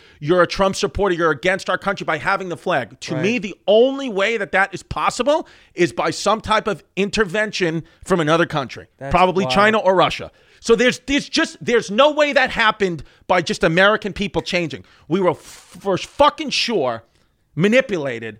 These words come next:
Speaker 1: by some other country, and I genuinely believe, because
Speaker 2: All right,
Speaker 1: Dude.
Speaker 2: when you say, when you say, when you do anything, anything at all, uh, patriotic, you're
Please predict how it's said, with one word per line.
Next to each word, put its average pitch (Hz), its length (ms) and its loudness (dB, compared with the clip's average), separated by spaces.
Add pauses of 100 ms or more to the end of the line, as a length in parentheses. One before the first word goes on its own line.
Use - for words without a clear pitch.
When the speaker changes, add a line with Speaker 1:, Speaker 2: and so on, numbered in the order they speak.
Speaker 1:
by 165 140 2
some 214 280 0
other 196 180 0
country, 175 440 -8
and 165 140 -2
I 170 100 0
genuinely 247 520 0
believe, 285 260 -2 (220)
because 233 320 -2 (360)
Speaker 2:
All 170 60 -2
right, 175 60 2
Speaker 1:
Dude. 165 40 2
Speaker 2:
when 165 120 -2
you 196 80 -2
say, 180 200 -2
when 156 200 -8
you 175 100 -4
say, 170 140 -6
when 156 140 -4
you 175 80 -6
do 170 140 -6
anything, 151 340 -8 (500)
anything 185 400 -6
at 139 80 -4
all, 135 360 -2 (480)
uh, 123 280 -4
patriotic, 139 800 -8 (400)
you're 135 180 -10